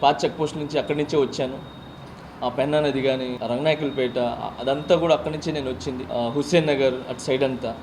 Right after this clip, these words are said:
So, వాళ్ళకున్న ప్రాబ్లమ్స్ కానీ, అవతల వెంకటేశ్వరం సైడ్ నుంచి అదంతా తిరిగినోడిని. So, వాళ్ళందరూ కూడా వచ్చి మాకు ఈ రోజు వరకు, ఆ, ఈఎంఐలు కట్టించుకుంటున్నారు, ఫోన్లు వస్తున్నాయి.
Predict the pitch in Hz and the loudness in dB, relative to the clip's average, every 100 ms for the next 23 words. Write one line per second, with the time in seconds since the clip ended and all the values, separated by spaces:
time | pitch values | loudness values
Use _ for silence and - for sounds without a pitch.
0 | - - - - 127 135 131 135 151 143 | -14 -16 -16 -10 -2 0 0 -2 -2 4
1 | 131 127 139 135 131 117 117 - - - | 4 4 0 -2 -2 -4 -6 -14 -16 -2
2 | 123 143 156 143 123 110 110 127 147 160 | 2 4 6 4 4 2 -2 -2 -2 0
3 | 156 147 131 127 127 131 123 120 123 147 | 2 2 2 0 0 -2 0 0 0 0
4 | 151 143 151 139 117 120 135 135 135 160 | 0 0 -2 -4 -6 -6 0 2 4 4
5 | 180 170 147 147 175 160 143 139 135 127 | 4 6 4 4 -2 0 0 0 -2 0
6 | 135 151 156 151 143 165 147 120 113 - | 2 2 4 4 2 -2 -4 -4 -6 -14
7 | - - 120 123 123 147 165 165 160 147 | -16 -8 0 2 4 4 4 4 4 0
8 | - - 147 143 143 131 123 156 180 160 | -2 -4 -4 -2 0 0 2 6 6 6
9 | 151 147 139 127 | 2 0 -2 -4